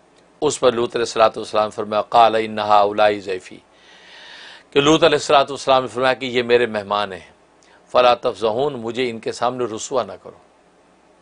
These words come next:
मुझे इनके सामने रुसवा ना करो, मेरे मेहमान हैं। और आप जानते हैं कि मेहमान की कितनी बड़ी कदर होती है, मेहमान अल्लाह की रहमत होता है।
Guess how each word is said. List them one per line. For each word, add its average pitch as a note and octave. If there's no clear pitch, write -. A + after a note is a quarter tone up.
मुझे A2+
इनके A2
सामने A2
रुसवा A2
ना G#2+
करो, B2
मेरे A2
मेहमान G#2
हैं। F#2+
और B2+
आप A#2
जानते A2+
हैं A#2+
कि A#2+
मेहमान A2
की A#2+
कितनी A#2+
बड़ी A#2
कदर A2+
होती A2
है, A2+
मेहमान A2+
अल्लाह A2+
की A#2
रहमत A2+
होता G#2
है। -